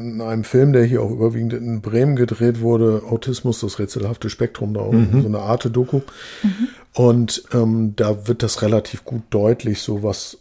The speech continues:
Speaker 1: einfach auch so die,
Speaker 2: Ja.
Speaker 1: diese Probleme sind, die, die da eine Rolle spielen. Und, ähm, das,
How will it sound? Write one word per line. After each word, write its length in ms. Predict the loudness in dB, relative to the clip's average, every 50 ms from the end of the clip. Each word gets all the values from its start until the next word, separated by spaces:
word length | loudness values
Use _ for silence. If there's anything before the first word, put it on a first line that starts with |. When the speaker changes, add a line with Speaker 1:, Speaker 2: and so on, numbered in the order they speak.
| _ -6
Speaker 1:
einfach 360 | -6 -4 -4 -4 -6 -6 -6
auch 140 | -10 -12 -10
so 160 | -6 -4 2
die, 80 | 4
Speaker 2:
Ja. 160 | 4 4 4 2
Speaker 1:
diese 300 | -2 -4 -2 -2 -4 -4
Probleme 640 | -4 _ _ -6 -6 -4 -2 0 0 0 2 0 0
sind, 300 | 0 0 0 0 0 -2
die, 260 | -4 -6 -6 -6 -8 -12 _ _ -10
die 120 | -10 -8 -4
da 140 | -4 -4 -2
eine 120 | -2 -4
Rolle 300 | -4 -4 -4 -2 -2 -4
spielen. 520 | -6 -8 -10 -6 -2 -2 0 0 0 -2
Und, 240 | -4 -6 -8 -10 -12 _ -20 -20 -20 -20 -20 -20 -20 -20 _ _ _ -8 -4
ähm, 580 | -2 -2 -2 -2 -2 -2 -4 -4 -4 -6 -8 -10 _ _ _ _ _ _ _ _ _ _ _ _ _ _ _ _ _ _ _ _ _ _ _ _ _ _ _ _ _ _ _ _ _ _ _ _ _ _ _ _ _ _ _ _ _ _ _ _ _ _ _ _ _ _ _ _ _ _ _ _ _ _ _
das, 480 | -4 2 2 2 4 2 -2 -4 _